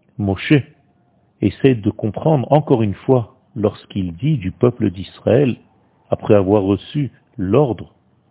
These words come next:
d'aller les libérer, il dit, « Ils ne me croiront pas, ils n'auront pas de Emouna. » Et Akadosh Baruch Hu lui répond, « Bien entendu qu'ils t'écouteront. Ce sont des hommes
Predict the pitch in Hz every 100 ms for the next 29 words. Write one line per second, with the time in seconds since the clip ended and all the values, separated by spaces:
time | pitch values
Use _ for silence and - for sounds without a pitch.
0 | - 98 104 95 90 92 98 101 151 -
1 | _ _ _ _ _ _ _ _ _ _
2 | _ _ _ 107 92 85 117 131 - _
3 | _ _ _ _ 123 117 113 113 110 107
4 | - 131 117 98 85 95 82 - _ _
5 | _ _ - 117 117 101 104 - 123 104
6 | 90 85 85 80 76 _ _ _ _ _
7 | _ _ 107 101 104 95 107 104 101 -
8 | 123 101 90 87 - 117 117 _ _ _
9 | _ _ _ 104 104 113 101 - 104 95
10 | 110 - - - - - - - 120 104
11 | _ _ _ _ _ _ _ _ _ -
12 | - - 104 98 98 90 107 131 104